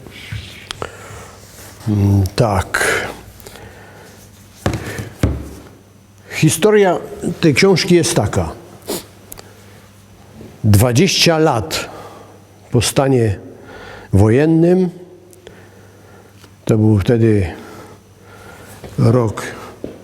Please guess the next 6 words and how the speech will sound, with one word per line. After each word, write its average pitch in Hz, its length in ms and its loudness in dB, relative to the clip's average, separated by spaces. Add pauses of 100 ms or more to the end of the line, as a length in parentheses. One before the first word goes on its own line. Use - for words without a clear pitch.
(840)
dwa 117 320 4
tysiące, 123 760 2 (960)
pier-, 143 340 2
dwa 135 180 2
tysiące 117 460 2
pierwszy. 160 560 2